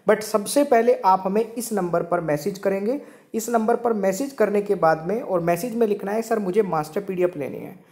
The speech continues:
चाहे आप एसएससी के किसी एग्जाम की तैयारी कर रहे हैं, रेलवे के किसी एग्जाम की तैयारी कर रहे हैं, या कोई भी स्टेट का कोई भी एग्जाम है, हर एक एग्जाम के लिए पीडीएफ़ आपको यहाँ से मिल जाएगी। मैसेज कर लेना।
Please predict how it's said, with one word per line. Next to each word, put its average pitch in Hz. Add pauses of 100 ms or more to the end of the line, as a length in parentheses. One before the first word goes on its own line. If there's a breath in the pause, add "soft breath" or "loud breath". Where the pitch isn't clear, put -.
(260 soft breath)
चाहे 180
आप 190
एसएससी 180
के 233
किसी 226
एग्जाम 202
की 208
तैयारी 208
कर 208
रहे 214
हैं, 196
रेलवे 160
के 208
किसी 208
एग्जाम 202
की 208
तैयारी 202
कर 202
रहे 202
हैं, 240 (400 loud breath)
या 185
कोई 208
भी 220
स्टेट -
का 226
कोई 208
भी 208
एग्जाम 202
है, 214 (280 loud breath)
हर 233
एक 285
एग्जाम 190
के 208
लिए 196
पीडीएफ़ 180
आपको 160
यहाँ 160
से 160
मिल 156
जाएगी। 165
मैसेज 175
कर 160
लेना। 226